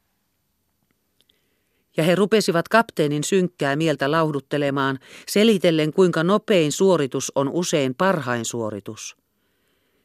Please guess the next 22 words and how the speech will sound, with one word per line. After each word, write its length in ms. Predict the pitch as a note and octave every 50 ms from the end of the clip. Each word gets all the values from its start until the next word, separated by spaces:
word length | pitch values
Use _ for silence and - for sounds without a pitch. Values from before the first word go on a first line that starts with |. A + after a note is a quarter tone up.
| _ _ _ _ _ _ _ _ _ _ _ _ _ _ _ _ _ -
Mielialan 600 | G3+ B3 C#4+ D4 C#4 A#3+ G3+ D#3 F3+ F3+ F3+ F#3
näin 220 | G3+ A3+ A#3+ A#3
tultua 400 | E3+ F#3 E3+ D3+ - D#3+ D#3+ E3
paremmaksi 840 | E3 - A3 A3+ A3 G3 D#3 C3 B2 A#2+ A#2 - - - - B2+ A#2+ _ _ _ _ _ _ -
he 60 | F3+
keskustelivat 760 | F3 - G#3+ G#3+ - - G3 - - F3 D#3 D#3+ D3 D#3 - -
jo 80 | E3
aivan 360 | B2 F3 G3+ G#3+ F#3 F#3+ E3+ D#3+
rauhallisesti 840 | E3 F#3 F#3+ F#3+ F#3 E3+ D3+ C#3+ C#3 C3+ - - C#3 - - D#3
siitä, 560 | - - - G#3+ G#3+ G3+ F3+ D3 - C#3+ B2+ - - - - - _ _ _ _ _ _ _
millä 360 | G3+ A#3 C4 C#4 C4 A3+ G3+
keinoilla 600 | F3 - G#3 G#3+ G#3+ G3 F3 E3+ D#3+ D#3 D#3+ D#3+
kapinan 520 | - G3+ G3+ G3+ - F#3 D#3 D#3 D3 D3+
puhkeamista 800 | - F#3 G3 F#3+ F#3 - - D#3+ C#3+ C3 C#3+ C#3+ C3+ - - C#3
Kronstadtissa 960 | - - E3+ F3 A3 A#3+ A3 F#3 - - - C#3 B2+ - D3 C3 - - C#3
parhaiten 640 | - - F#3+ G3 G3+ F#3+ E3+ D#3+ C#3+ - C#3+ C3+ C#3+
ja 120 | C#3+ C#3
nopeimmin 600 | C#3+ D#3+ F#3 G3 - - D#3+ C#3 C3 C3+ C3 C3+
voisi 240 | C#3 D3 D3 C3+ C#3+
saada 340 | C3 - - D#3+ D3+ D3 C#3+
siirretyksi 680 | - - - A3 G#3 F3+ D#3+ C#3 - C#3+ - - -
tuonnemmaksi. 880 | D3+ - G#3+ G#3 D#3 B2+ B2 A#2 A2 G#2 G#2 - - - - A2 G#2